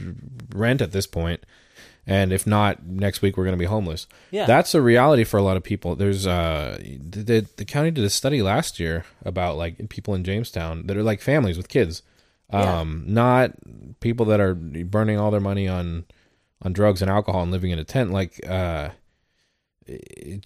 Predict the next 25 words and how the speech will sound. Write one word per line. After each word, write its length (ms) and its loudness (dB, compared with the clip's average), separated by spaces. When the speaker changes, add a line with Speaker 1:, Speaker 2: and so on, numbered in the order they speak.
Speaker 1:
the 160 -4
normal 400 6
families 420 4
that, 280 -2
that 120 0
just 240 -4
can't, 460 -4
that 120 2
aren't 160 4
making 180 4
enough 180 0
money 160 0
to 60 -2
survive, 580 -2
uh, 420 -4
in 180 -6
the, 240 -8
in 180 -8
the 200 -8
housing 300 -2
situation 440 -8
we 60 -6
have 140 -8
now. 220 -10
I, 100 -4